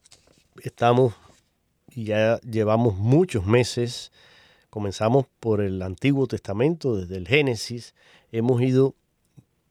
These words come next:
haciendo una breve y pequeñísima síntesis, eh, de los diferentes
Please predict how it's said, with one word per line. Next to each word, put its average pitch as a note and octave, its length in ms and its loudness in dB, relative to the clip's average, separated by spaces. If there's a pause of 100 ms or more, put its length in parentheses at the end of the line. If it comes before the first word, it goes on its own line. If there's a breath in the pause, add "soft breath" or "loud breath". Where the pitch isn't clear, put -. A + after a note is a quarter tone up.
(160)
haciendo G3+ 380 0
una F3+ 220 2
breve A2+ 840 -2
y A#2+ 60 0
pequeñísima A2+ 800 -2
síntesis, G#2+ 1000 0 (920 soft breath)
eh, F2+ 380 -10
de A#2 280 4
los C#3 200 6
diferentes A#2 1000 2